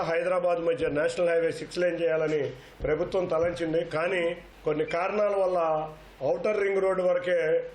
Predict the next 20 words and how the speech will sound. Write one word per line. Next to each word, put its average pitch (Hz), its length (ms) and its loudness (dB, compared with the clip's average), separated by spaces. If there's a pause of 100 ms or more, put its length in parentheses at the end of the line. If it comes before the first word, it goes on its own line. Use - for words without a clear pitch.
(100)
నేషనల్ 170 360 0
హైవే 170 160 0 (100)
తీసుకెళ్తారని 151 720 0 (500)
అధికారులు 170 460 0 (120)
చెబితే 190 440 -4 (120)
వారితో 156 340 0 (120)
పోరాడి 165 540 0 (680)
మూడు 180 180 0 (100)
రోజుల 190 300 2
క్రితమే 180 380 0 (680)
గొల్లపూడి 208 500 0
వరకు 202 340 0 (180)
ఆరు 190 240 0
లేన్లు 196 260 2 (100)
చేసే 180 320 0
విధంగా 170 300 2 (460)
నేషనల్ 180 300 0
హైవే 175 200 4 (100)
అధికారులకి 160 540 -2
ఒప్పించి 180 320 -4